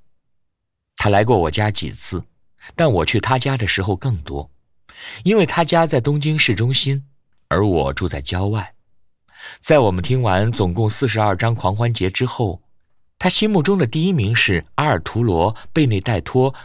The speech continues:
米凯兰杰利的版本，天使唱片公司发行。我最爱的则是阿图尔·鲁宾斯坦的版本，美国广播唱片公司发行。就这样，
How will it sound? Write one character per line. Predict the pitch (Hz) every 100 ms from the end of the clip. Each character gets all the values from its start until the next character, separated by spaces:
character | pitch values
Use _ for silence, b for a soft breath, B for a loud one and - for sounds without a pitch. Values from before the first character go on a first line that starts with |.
| B
米 | 98 139
凯 | - 78
兰 | 73 104
杰 | 117 98
利 | 170
的 | 98
版 | 73 71 92
本， | 78 - - _ B B B
天 | - 202
使 | 202 -
唱 | 107
片 | 82 85
公 | 113
司 | 123 139
发 | 127 110
行。 | 107 - 67 67 _ _ _ _ _ B B B
我 | 95 101
最 | 95 185
爱 | 151 123
的 | 92 82 78 B
则 | - 98
是 | 110
阿 | 95 113 135
图 | - 110
尔· | 92 71 - b b
鲁 | 90 87
宾 | 120
斯 | 143 -
坦 | 190 - -
的 | -
版 | - 67
本， | 82 64 - _ _ _ _
美 | 92 85 73
国 | 98
广 | 123 80 69
播 | 69 123
唱 | - 87
片 | 76
公 | 69 78
司 | - 87
发 | 76
行。 | 76 - 60 - _ _ _ _ _ _ _
就 | -
这 | 120 147
样， | 110 76